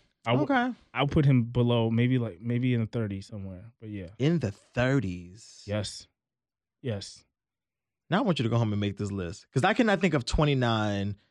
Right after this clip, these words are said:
Speaker 2: solid people that are better rappers than Kanye. There might be some overlap. There might be some, like, some swap outs. But to name, for you to say, s-, like, solely, like, there are twenty-nine
Speaker 1: Pusha
Speaker 2: people.
Speaker 1: T raps better than Kanye.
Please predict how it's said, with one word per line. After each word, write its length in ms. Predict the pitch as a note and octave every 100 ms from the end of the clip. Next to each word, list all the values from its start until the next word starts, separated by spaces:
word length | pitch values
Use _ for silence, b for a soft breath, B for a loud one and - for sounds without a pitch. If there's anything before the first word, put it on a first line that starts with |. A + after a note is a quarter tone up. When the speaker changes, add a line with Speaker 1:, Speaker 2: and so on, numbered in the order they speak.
| _
Speaker 2:
solid 580 | - - F#3+ E3 F3 D#3+
people 360 | - D3+ B2 B2
that 120 | A#2+
are 60 |
better 220 | A2 B2 A2+
rappers 260 | G#2+ G#2
than 120 | G#2+
Kanye. 420 | G#2 G#2+ F#2+ E2+ - B -
There 80 | G3+
might 160 | A3
be 120 | D#3 D#3+
some 200 | E3 C#3
overlap. 540 | D3 E3 C3 G2 F#2+
There 80 | D#3+
might 140 | E3 D3
be 100 | D3
some, 220 | D#3+ C3+
like, 160 | A2+
some 160 | - C3
swap 340 | - C#3+ D3+
outs. 320 | A2 F#2 D#2+ -
But 180 | C#3+ B2+
to 80 |
name, 360 | D#3+ D#3+ D#3+ D3 B B _
for 80 | F3+
you 140 | G3+
to 100 | C4
say, 220 | - E3+ C3+
s-, 180 | -
like, 300 | D#3 C3 A2+
solely, 420 | - - D3+ D3 C3
like, 160 | A#2
there 140 | D#3+ D3+
are 40 |
twenty-nine 460 | - F3 E3+ D3 C#3
Speaker 1:
Pusha 220 | - C#3+
Speaker 2:
people. 140 | D#3+ C3
Speaker 1:
T 140 | F3+
raps 320 | C#3+ C#3 C3+
better 240 | B2 B2 A#2+
than 120 | A#2
Kanye. 320 | A#2 A2+